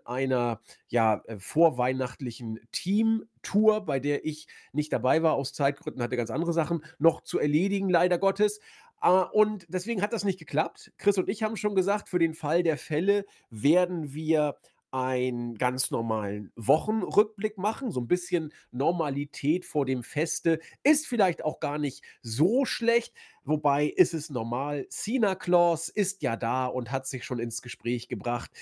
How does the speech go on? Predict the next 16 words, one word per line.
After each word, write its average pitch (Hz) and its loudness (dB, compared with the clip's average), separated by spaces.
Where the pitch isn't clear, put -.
als, 131 2
sag 110 -4
ich 123 -4
mal, 107 0
vorgezogenes 165 4
Weihnachtsgeschenk 143 -6
mit 214 -4
Ausblick 151 -4
auf 131 -2
das, 131 -2
was 120 -4
in 123 -4
diesem 135 -6
Jahr 110 0
noch 107 -4
stattfindet, 120 -2